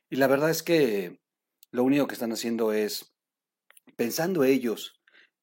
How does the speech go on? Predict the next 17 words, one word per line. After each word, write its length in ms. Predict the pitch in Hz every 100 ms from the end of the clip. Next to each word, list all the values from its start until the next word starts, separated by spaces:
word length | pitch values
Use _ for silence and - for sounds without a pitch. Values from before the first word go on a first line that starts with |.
| -
en 480 | - 113 107 110 107
México 380 | 123 - - -
como 200 | 104 113
un 120 | 127
botín 520 | 117 110 131 190 - _ _ _ _ _ _
y 120 | - 123
no 140 | 131
como 220 | 127 113
un 100 | 117
México 400 | 117 117 113 95
del 120 | 90
futuro. 420 | - 95 85 - - _ _ _ _ _ - - _ _ - -
Una 220 | 147 147
larga 840 | 139 139 131 117 98 87 87 85 87
batalla 500 | 104 - 123 113 107
se 460 | - 87 85 87
va 600 | 90 110 107 98 82 80